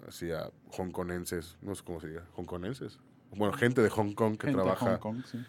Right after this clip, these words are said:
Speaker 1: No, no tienen todo, todo, todo, toda esa parte, pero sí hay la corporación malvada que quiere revivir a esta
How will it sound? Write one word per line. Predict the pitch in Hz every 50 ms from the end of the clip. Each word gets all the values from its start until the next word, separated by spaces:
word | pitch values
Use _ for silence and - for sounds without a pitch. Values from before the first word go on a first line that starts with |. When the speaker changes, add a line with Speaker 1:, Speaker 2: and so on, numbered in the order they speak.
| - - - - -
Speaker 1:
No, | - 92 87 85 85 -
no | 82 95 90
tienen | - - 87 87 87 80
todo, | 82 85 82 85 -
todo, | - - 95 90 92 90
todo, | - - 110 107 104 107 110 -
toda | - 120 120
esa | 113 120 107 -
parte, | - 131 135 - 151
pero | 127 - 143 127
sí | 117 - 135 135 131
hay | 123 123 127 131 135 131 135 - - - - - - - - -
la | - 110 107 107
corporación | - 113 104 90 104 110 110 104 - 113 117 113 110 110
malvada | 107 101 104 98 110 113 120 120 113
que | 92 87
quiere | - 107 110 104
revivir | 98 98 95 90 90 - - - 127 127 123
a | 92 95
esta | 95